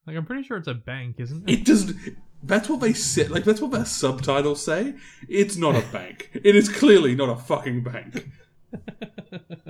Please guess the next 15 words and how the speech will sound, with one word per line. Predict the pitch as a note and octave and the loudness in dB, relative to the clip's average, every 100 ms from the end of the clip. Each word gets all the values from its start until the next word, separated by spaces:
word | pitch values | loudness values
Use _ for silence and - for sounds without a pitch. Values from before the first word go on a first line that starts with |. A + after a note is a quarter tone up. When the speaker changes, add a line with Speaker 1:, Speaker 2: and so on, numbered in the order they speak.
| - D3+ - - - - | -20 -20 -20 -20 -20 -6
Speaker 2:
Like, | G3 G3 | 0 2
they | B3 | 2
call | A3+ D4+ C#4+ | 0 0 2
him | D#4 G#3+ | 4 4
a | F#3 | 2
bank | - C#3+ B2+ | 2 0 0
robber, | B2+ A#2 | -2 -2
but | A#2+ D3 | -4 0
that's | G3 F#3+ | -2 -2
not | G#3 | -2
a | G3+ | -2
bank. | - C#3 C3 | -2 -4 -4
That's | A#2+ C3 | -6 -10
a | - | -12
cafe. | - D3 C#3 B2+ A#2 G2 E2+ | -14 -12 -14 -8 -8 -8 -14